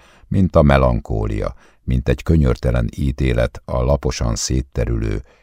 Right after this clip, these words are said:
és satnyán benőtt Midness Heidire, erre a földdarabra,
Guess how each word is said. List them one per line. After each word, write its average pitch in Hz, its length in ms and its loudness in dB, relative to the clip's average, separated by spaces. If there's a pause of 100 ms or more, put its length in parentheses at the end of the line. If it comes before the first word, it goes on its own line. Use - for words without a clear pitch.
és - 300 -4
satnyán 69 520 2
benőtt 60 640 -2
Midness 64 500 -2
Heidire, 53 540 -6 (380)
erre 65 340 0
a 64 60 4
földdarabra, 57 800 -2